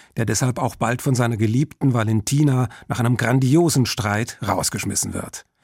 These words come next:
Jasmina Rezas Dialoge sind nicht nur in dieser Szene brillant, pointiert, witzig, sarkastisch. Die Dramatikerin,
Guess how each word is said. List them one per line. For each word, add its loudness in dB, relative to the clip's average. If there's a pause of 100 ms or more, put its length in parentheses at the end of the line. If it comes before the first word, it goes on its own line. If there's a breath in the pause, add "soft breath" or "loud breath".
(320 loud breath)
Jasmina 4
Rezas 2
Dialoge 2
sind 2
nicht 2
nur 6
in 2
dieser 4
Szene 0
brillant, 0 (280 loud breath)
pointiert, 2 (160 loud breath)
witzig, 0 (160 loud breath)
sarkastisch. -2 (360 soft breath)
Die 0
Dramatikerin, 2